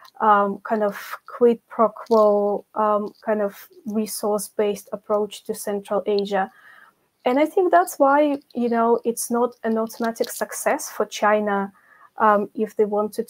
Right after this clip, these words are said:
to increase their presence in the region. And I don't think that, um, the region is in the position anymore there were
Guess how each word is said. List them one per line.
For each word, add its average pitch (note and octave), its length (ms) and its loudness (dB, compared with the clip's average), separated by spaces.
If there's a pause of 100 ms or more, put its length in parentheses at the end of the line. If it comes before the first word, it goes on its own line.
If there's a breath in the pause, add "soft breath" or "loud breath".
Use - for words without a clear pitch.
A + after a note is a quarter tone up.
(120)
to G3+ 540 -2 (200)
increase A3 560 -2
their G#3 180 0
presence G#3 540 -6
in G#3 120 -2
the G3 80 -2
region. G#3 560 -2
And G#3 140 -8
I G#3 100 -4
don't B3 300 -2
think A3+ 440 -2
that, G3+ 260 2 (720 loud breath)
um, G#3+ 480 2
the A3+ 220 6
region A3+ 580 2 (100)
is A3 240 -2
in A3 200 2
the G#3 60 -6
position A3+ 640 -2
anymore G#3+ 720 4
there G#3 220 4
were G3+ 400 2